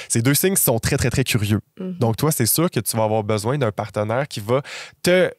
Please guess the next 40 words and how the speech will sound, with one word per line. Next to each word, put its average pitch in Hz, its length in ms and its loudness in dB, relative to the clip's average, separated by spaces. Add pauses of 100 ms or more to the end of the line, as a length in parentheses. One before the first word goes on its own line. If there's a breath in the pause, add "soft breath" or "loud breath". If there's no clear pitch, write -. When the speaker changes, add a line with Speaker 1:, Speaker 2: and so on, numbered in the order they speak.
Speaker 1:
faire 139 460 0
garder 113 400 2
une 147 120 2
stimulation 135 1000 2
au 131 140 2
quotidien 117 520 0
dans 127 200 0
ta 104 160 -2
vie 104 180 -2
à 123 80 0
travers 113 320 0
des 110 100 0
petites 107 440 -2
aventures, 104 600 0
puis 120 120 -2
à 107 80 0
travers 117 420 0 (360 loud breath)
le 113 140 4
fait 156 220 0
qu'il 117 140 -2
va 113 80 2
pouvoir 120 240 0
t'offrir 147 440 2
une 113 160 2
communication 127 880 2 (160)
claire, 131 580 2 (320 loud breath)
alors 127 360 2
que - 80 0
toi, 127 260 2
tu - 160 -2
vas 117 120 0
offrir 160 300 0
à 139 60 2
cette 110 200 -2
personne 110 320 0
une 156 100 0
perspective 110 560 -2
plus 175 200 0
vaste, 135 520 0
philosophique, 127 1000 2